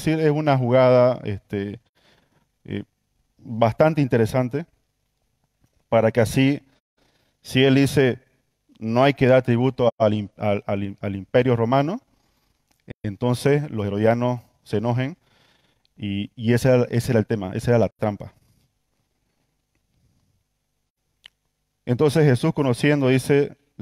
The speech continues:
la malicia que había ellos, es decir, conociendo lo malo que eran, les preguntó, "¿De quién es la imagen?".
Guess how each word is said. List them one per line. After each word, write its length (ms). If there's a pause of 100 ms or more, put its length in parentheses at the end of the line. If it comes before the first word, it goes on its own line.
(120)
la 160
malicia 440
que 100
había 160
ellos, 140
es 80
decir, 320 (100)
conociendo 640
lo 200
malo 440
que 120
eran, 220 (1500)
les 180 (200)
preguntó, 680
"¿De 200
quién 300
es 60
la 60
imagen?". 500